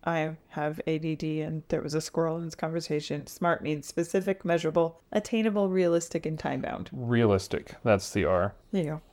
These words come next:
Speaker 2: I kept thinking repeatable, but I knew I was wrong.
Speaker 1: I heard repetitive.
Speaker 2: Repetitive.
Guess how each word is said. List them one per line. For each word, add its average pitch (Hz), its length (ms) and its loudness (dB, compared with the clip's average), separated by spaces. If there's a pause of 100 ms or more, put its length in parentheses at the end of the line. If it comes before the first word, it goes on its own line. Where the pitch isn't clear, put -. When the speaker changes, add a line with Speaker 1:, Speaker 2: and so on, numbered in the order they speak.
Speaker 2:
I 110 60 4
kept - 220 2
thinking 98 260 4
repeatable, 92 520 4
but 92 140 4
I 92 60 4
knew 98 200 2
I 87 40 2
was 92 180 -2
wrong. 95 320 4
Speaker 1:
I 175 60 -4
heard 175 200 0
repetitive. 156 600 -4 (160)
Speaker 2:
Repetitive. 113 460 -4